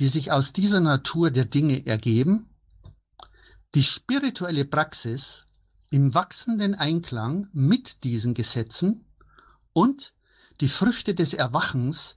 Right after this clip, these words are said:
die sich notwendigerweise aus dieser Praxis ergeben. Alle diese vier Bereiche sind das, was wirklich trägt, Dharma,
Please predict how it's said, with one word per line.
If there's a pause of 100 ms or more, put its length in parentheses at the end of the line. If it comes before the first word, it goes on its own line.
(340)
die
sich
notwendigerweise
aus
dieser
Praxis
ergeben. (1040)
Alle
diese
vier
Bereiche
sind (200)
das,
was
wirklich
trägt, (220)
Dharma,